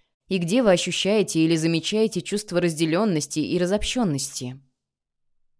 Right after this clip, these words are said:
Как ваше тело передаёт вам эту информацию?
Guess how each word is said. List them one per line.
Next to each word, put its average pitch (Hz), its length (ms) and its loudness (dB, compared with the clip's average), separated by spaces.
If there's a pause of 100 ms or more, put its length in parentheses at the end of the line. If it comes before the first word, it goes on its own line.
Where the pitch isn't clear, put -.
(1400)
Как 294 240 4
ваше 202 280 2
тело 285 320 4
передаёт 190 520 4
вам 220 240 2
эту 214 220 -2
информацию? 185 800 -4